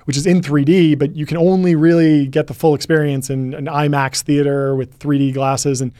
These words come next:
once it goes out of the theater, your T V is not, just not gonna do the trick. So you put on the glasses, and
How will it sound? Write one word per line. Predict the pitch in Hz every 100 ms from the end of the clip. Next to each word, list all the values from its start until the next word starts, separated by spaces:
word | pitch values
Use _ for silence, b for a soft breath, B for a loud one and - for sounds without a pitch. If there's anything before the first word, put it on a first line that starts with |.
| b b
once | 160 160
it | 156
goes | 160
out | 147 139
of |
the | 131
theater, | - 196 160 139 - b b -
your | 156
T | 151 190
V | 175
is | 156
not, | 156 139
just | 135 -
not | 135
gonna | 135
do | 127 131
the | 127 120 117 -
trick. | - 160 131 -
So | 151 135 123 b b b
you | 147 143 139 127 b b b _ _
put | - 170
on | 147 143
the | 135
glasses, | 123 143 135 - 143 151 143
and | 131 127